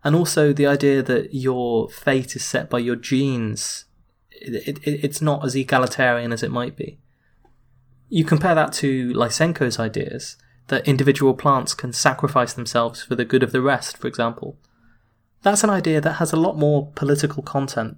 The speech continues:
that's sympathetic to the Bolshevik cause, even though both of them might seem at first glance like scientific ideas. Would you say that politically useful ideas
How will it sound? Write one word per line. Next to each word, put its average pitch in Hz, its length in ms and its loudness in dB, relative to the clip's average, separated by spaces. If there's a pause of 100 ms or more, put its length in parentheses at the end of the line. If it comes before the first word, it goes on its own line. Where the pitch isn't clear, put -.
(120)
that's 151 160 -4
sympathetic 147 600 -2
to - 100 -8
the 123 80 -8
Bolshevik - 460 -4
cause, - 440 -4 (500)
even 147 260 4
though 131 120 2
both 143 280 2
of 147 80 -4
them 120 160 -4
might 123 220 -2
seem 139 280 -2
at - 80 -12
first 127 300 -2
glance 131 520 0
like 117 260 -2
scientific 139 580 -2
ideas. - 460 -6 (1000)
Would 196 140 -2
you 233 60 0
say 247 200 4
that - 380 -4
politically 165 560 2
useful 139 840 0
ideas 123 680 0